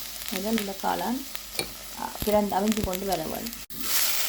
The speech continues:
இப்ப பாருங்க, நான் எண்ணெய் வ-, விடாம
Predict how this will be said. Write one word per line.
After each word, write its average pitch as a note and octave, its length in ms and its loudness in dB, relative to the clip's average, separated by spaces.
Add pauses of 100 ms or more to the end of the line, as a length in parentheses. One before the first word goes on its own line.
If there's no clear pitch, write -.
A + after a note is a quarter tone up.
(1160)
இப்ப A3 220 6
பாருங்க, G#3 420 8
நான் G#3 260 6
எண்ணெய் A3+ 380 8
வ-, F#3 260 6
விடாம F3+ 540 6